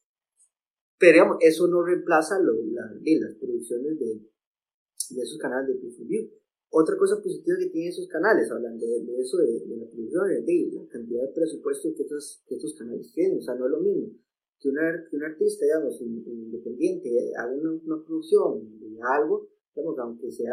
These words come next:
algo humilde o, o algo bien hecho, no se compara, digamos, con el presupuesto que puede tener M T V o el presupuesto que puede tener, este, Space Hour. O sea, Space Hour puede tener el presupuesto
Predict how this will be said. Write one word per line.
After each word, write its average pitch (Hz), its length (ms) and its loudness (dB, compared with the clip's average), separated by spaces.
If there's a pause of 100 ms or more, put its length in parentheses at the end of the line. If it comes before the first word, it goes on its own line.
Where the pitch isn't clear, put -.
algo 165 300 -4
humilde 180 580 2
o, - 140 -4
o 120 80 2
algo 147 200 -4
bien 160 220 -2
hecho, 160 260 -4 (320)
no 143 140 0
se - 160 -4
compara, 160 280 0
digamos, 156 240 2
con 170 120 0
el - 120 -4
presupuesto 139 600 2
que - 120 -6
puede 143 260 2
tener 139 260 0
M 139 160 2
T 123 80 -12
V 117 100 -4 (200)
o 120 160 -2
el 120 60 -14
presupuesto 127 600 -4
que 123 80 -6
puede 131 360 -2
tener, 135 640 0 (280)
este, 127 540 -2
Space 123 360 -6
Hour. 156 220 2
O - 380 -14
sea, 120 100 -6
Space - 280 -8
Hour 123 220 -2
puede 160 140 0
tener 165 160 -6
el 170 60 -8
presupuesto 190 460 -2